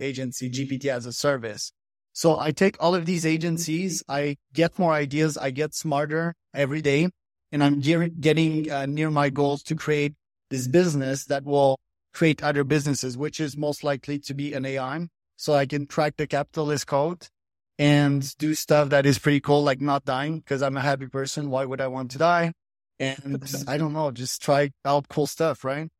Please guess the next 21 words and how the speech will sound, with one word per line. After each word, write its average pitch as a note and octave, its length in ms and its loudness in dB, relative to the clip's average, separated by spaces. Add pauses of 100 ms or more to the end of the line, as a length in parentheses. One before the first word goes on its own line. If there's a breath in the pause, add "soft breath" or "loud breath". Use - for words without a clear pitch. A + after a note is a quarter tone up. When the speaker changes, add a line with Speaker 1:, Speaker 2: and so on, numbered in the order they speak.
(360)
Speaker 2:
Yeah, B2+ 240 4
right A2 240 -2
on. A2 220 -2 (240)
And C#3 100 4
we're F3+ 60 8
gonna F3 120 6
come F#3+ 140 4
back F3+ 200 6
to D3 80 -8
the C3+ 100 -2
not B2+ 180 -2
dying C#3 320 4
piece A#2+ 220 -4
later, C3 260 4
but, A2 260 -2
um, A2 280 -6
but B2 160 -2
so, D3 240 2
so D3+ 260 0
you've D#3+ 220 2
got, D#3+ 260 8